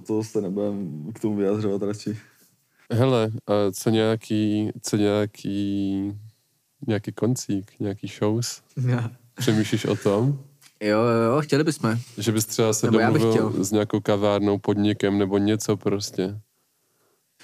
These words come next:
Speaker 3: Jako už si říkám, že asi je na čase.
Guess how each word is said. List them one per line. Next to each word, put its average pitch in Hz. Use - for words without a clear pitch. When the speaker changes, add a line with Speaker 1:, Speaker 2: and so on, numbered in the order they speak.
Speaker 3:
Jako 131
už 135
si 139
říkám, 127
že 135
asi 135
je 127
na 123
čase. 117